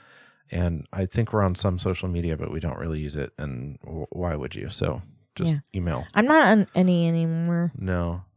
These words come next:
Speaker 2: I fi-, I shut down my Instagram a little while ago.
Speaker 1: Twi-, the twits,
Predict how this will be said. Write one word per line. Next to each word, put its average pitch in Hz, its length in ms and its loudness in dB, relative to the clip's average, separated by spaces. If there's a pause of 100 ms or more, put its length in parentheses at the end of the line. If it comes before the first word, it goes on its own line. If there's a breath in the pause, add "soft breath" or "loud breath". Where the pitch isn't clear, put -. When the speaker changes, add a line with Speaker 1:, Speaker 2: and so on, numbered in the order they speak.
Speaker 2:
I 214 140 8
fi-, 185 260 2
I 190 40 6
shut - 240 2
down 208 200 4
my 190 120 4
Instagram 165 560 -2
a - 40 0
little 160 160 0
while 147 200 0
ago. 160 160 -4
Speaker 1:
Twi-, 98 160 0 (340)
the 85 80 0
twits, - 520 -4